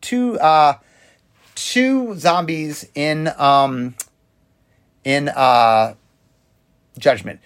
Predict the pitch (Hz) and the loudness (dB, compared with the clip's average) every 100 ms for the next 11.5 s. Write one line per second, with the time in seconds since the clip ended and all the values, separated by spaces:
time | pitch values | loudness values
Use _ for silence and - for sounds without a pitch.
0 | _ - - 247 269 - 170 170 165 147 | _ -6 4 4 4 -2 2 2 0 -6
1 | 110 151 180 196 208 196 170 165 135 110 | 0 4 4 2 -2 -2 -4 -2 0 0
2 | 90 85 120 151 _ _ _ _ _ _ | -4 -8 -14 -20 _ _ _ _ _ _
3 | _ - 156 151 113 175 226 233 214 196 | _ 2 4 4 4 4 4 0 0 -2
4 | 175 170 160 160 156 135 - 202 202 202 | 2 2 4 2 0 -6 -8 -8 -4 -4
5 | 156 165 190 202 160 190 175 135 123 143 | 0 0 0 0 4 4 4 0 0 -6
6 | 143 107 143 143 165 _ _ - 165 202 | -8 -6 -4 -4 -6 _ _ 0 0 2
7 | 202 233 214 208 202 196 214 196 208 160 | 0 -2 -2 -2 0 -2 -2 -6 -4 -2
8 | 143 139 151 - _ _ - 147 185 226 | 0 -2 -6 -14 _ _ -4 2 4 2
9 | 185 196 185 170 175 165 - 175 196 147 | 2 2 2 4 4 2 -2 -8 -8 -10
10 | - 127 175 208 220 190 175 180 175 170 | -6 2 4 4 0 -2 2 4 4 2
11 | 175 160 156 143 143 | -2 -2 -2 -2 -6